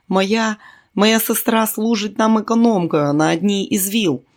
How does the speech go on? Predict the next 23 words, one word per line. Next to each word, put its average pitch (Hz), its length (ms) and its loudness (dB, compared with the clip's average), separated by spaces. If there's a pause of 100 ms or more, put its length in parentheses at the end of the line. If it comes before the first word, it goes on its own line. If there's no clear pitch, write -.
(300)
Вона 190 220 2
постійно 214 520 -2
бачить 220 420 -2
їх 185 200 -2
удвох 180 440 0
на 175 100 0
пляжі. 175 600 -2 (560)
Вона 208 240 2
дізналася, 196 800 -2 (720)
що 202 200 0
то 220 140 0
міс 214 240 -2
Паш 196 500 0
за 151 160 -8
фотографіями 190 880 0
в 170 40 -12
газетах, 196 800 -2
але 175 180 2
спочатку 214 580 -2
не 208 120 0
подумала 208 600 2
нічого 151 460 -2
такого. 147 640 -2